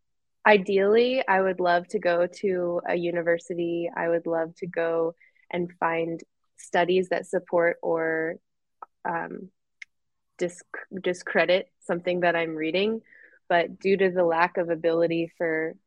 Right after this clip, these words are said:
federal funding for studies, those are just very hard to come by. So I think going to a network of people, or a lot of people don't know this, you can just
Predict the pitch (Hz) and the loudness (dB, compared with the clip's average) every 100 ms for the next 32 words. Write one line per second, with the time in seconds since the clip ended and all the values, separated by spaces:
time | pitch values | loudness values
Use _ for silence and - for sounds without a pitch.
0 | _ 180 170 165 165 - 165 165 165 165 | _ -2 0 0 -2 -4 -4 -4 -6 -10
1 | - 170 - 165 165 185 180 180 170 165 | -6 -8 -6 -6 -2 -4 -4 -6 -4 -6
2 | 170 170 - - - - 160 170 - 156 | -8 -10 -8 -6 -6 -6 -8 -8 -12 -12
3 | 165 170 196 254 _ _ _ _ _ - | -6 -4 -6 -8 _ _ _ _ _ -20
4 | _ - - - 190 185 180 - _ _ | _ -20 -8 0 2 2 0 -6 _ _
5 | _ _ _ _ _ _ _ _ - 226 | _ _ _ _ _ _ _ _ -2 -2
6 | - 214 220 - 196 190 202 196 202 180 | 4 4 4 2 2 4 2 2 2 2
7 | 175 185 185 180 - 180 175 185 196 240 | 0 -2 -4 -10 -6 -6 -2 2 2 2
8 | 262 _ 190 180 185 208 233 - _ _ | -2 _ 2 4 4 2 0 -8 _ _
9 | - _ - 214 269 311 320 311 302 294 | -20 _ -4 -2 -2 -2 -2 -2 -2 -2
10 | 302 190 202 - - 262 359 339 226 190 | 0 0 -2 -10 -6 -4 -4 -4 -2 -4